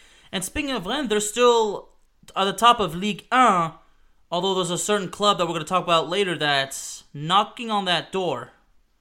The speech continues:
But now I'm looking at Group B. Well, I'm just gonna go and say, okay, well, you know what? No, no, no, no, no, no. A few hours ago, I said, you know what? Chelsea's gonna win, is, is gonna easily top this group. But then I kinda told myself, what the hell am I thinking?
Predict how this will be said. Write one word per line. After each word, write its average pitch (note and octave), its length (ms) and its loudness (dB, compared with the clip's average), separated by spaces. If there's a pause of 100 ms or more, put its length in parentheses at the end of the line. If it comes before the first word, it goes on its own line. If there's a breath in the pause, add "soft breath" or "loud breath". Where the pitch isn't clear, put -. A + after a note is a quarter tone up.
(1500)
But D3+ 100 -12
now A3+ 140 2
I'm B3 80 -2
looking A#3+ 240 -4
at F#3 100 -6
Group G#3 320 -4
B. F#3+ 240 -4
Well, F#3 400 0 (640 loud breath)
I'm A3 100 -2
just A3+ 100 -6
gonna B3 140 -8 (120)
go F#3+ 100 0
and F3+ 120 0
say, E3+ 220 -2
okay, F3+ 300 0
well, G#3 240 4
you C4 60 0
know C#4 60 0
what? G3 160 0
No, E3 240 0
no, E3 140 -6
no, A3 100 -4
no, G#3 140 -2
no, D#3+ 180 -6
no. B2 140 -14 (840 soft breath)
A E3+ 80 -2
few D#4 200 0
hours A#3+ 320 6
ago, G3+ 140 0
I G3+ 80 2
said, G3 260 -2
you G#3 60 -4
know G#3 80 -2
what? G3 300 -4
Chelsea's E3 440 -4
gonna C#3 240 -8
win, C3 220 -10
is, D3 180 -8
is D3+ 220 -8
gonna D#3 140 -8
easily C#3 240 -8
top C3+ 240 -6
this C3 160 -12
group. C#3 220 -10
But D3+ 100 -10
then A#3 120 0
I C4 100 0
kinda A3 260 -2
told G3+ 180 -6
myself, F3 460 -4
what A#3+ 120 -4
the E3 80 -8
hell D#3 180 -2
am C#3 80 -6
I B2 80 -8
thinking? B2+ 560 -12